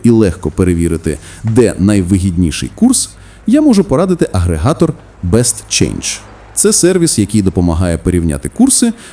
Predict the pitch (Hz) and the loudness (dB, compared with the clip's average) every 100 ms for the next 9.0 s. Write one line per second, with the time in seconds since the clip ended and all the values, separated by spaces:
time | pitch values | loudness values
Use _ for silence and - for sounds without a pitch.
0 | - 101 175 262 240 233 - 156 104 80 | -4 0 4 4 4 2 0 0 2 2
1 | 65 58 - - - - - 113 107 120 | 0 -6 -10 -14 -20 -8 -2 2 4 4
2 | 104 95 90 73 73 127 - 220 - - | 4 2 0 -2 0 -2 0 -2 -4 -8
3 | 98 85 80 98 135 165 65 - 53 52 | -4 0 0 0 0 0 -2 -6 -8 -10
4 | 101 - - - - 127 - 170 214 202 | -12 -18 -20 -20 -4 -2 2 2 2 2
5 | 185 220 196 143 190 151 131 160 - 123 | 2 2 2 2 0 0 0 0 2 2
6 | 98 135 143 - 139 139 - - 101 98 | 2 0 0 -2 -2 -2 -2 0 2 2
7 | 82 64 50 - - - - - 110 107 | 0 -2 -6 -10 -20 -20 -10 -2 -2 -2
8 | - 78 - - - - 78 80 120 165 | -2 -2 -4 -8 -6 -4 -2 0 0 0